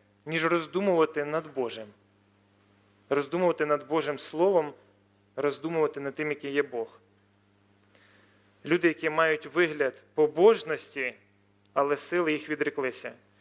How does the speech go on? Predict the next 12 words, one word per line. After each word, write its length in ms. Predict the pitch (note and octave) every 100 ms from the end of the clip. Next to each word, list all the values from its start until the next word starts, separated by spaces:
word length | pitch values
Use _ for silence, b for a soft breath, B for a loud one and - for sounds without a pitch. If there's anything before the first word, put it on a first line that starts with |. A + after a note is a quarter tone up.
| b b b -
Зовні 760 | - F3 D4 D#4 F#3 D3 A#2 - _ _ _ _ _ _ _ _ _
нібито 400 | C3 D3 G3 G3+
релігійні 540 | F3 E3 D#3 D3 F#3+ F#3+
люди, 360 | F3+ C3+ A2+ - _ _ _
зовні 720 | C3 D#3+ G#3+ A3 E3+ C3+ A2+ _ _
християнин, 760 | - D#3 F3 - F#3 F3 C3 A2 - _ _ _ _ _ _ _ _ _
але 240 | - D3 D#3+
що 180 | -
всередині? 640 | F#3+ - F3 D#3 C3 A#2+ A2+ _ _ _ _ _ _ _ _ _
Не 220 | D3+ D#3+
мають 480 | D#3+ G3+ G3+ D#3+ C#3+
сили 640 | - - G3 A3+ E3+ C3